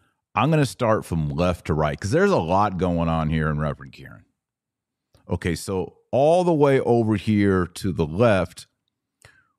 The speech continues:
we've got the djembe. Do y'all know what a djembe is? If you've ever been in a drum circle,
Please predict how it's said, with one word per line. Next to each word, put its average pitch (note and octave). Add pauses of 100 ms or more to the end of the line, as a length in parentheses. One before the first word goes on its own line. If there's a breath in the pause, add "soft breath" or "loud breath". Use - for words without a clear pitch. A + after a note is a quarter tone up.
(140)
we've G#2
got F#2+
the F2
djembe. D2 (1400)
Do F2
y'all F2+
know F#2+
what F#2
a E2+
djembe D#2
is? -
If C#2
you've D#2+
ever F#2
been G2
in F#2
a E2+
drum E2
circle, G2+